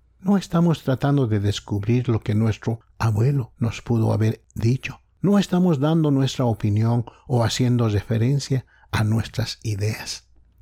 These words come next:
Estamos tratando de descubrir solo lo que dice la Biblia. Estamos buscando ideas de un texto establecido, no tratando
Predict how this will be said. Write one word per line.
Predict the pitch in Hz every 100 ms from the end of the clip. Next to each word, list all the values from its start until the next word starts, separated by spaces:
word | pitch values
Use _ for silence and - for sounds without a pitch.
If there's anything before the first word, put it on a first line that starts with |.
| _
Estamos | 107 - - 110 113 -
tratando | 127 107 - 135 147 131 - _ _ -
de | 120 117
descubrir | 143 135 - - 131 120 135 185 127 - _
solo | - - 147 160 165 - _ _
lo | 117 104
que | - 95
dice | 117 - 135
la | 135 131
Biblia. | 110 107 - - - _ _ _ _ _ -
Estamos | 127 - - 151 156 160 151
buscando | 139 123 120 - 147 147 143
ideas | 135 120 127 120 - - - -
de | 131 131
un | 170 160 143
texto | - 160 - 180 170 _ _ _
establecido, | 139 - 123 110 110 - 120 117 - _ _ _ -
no | 123 139
tratando | 127 117 135 131 120 107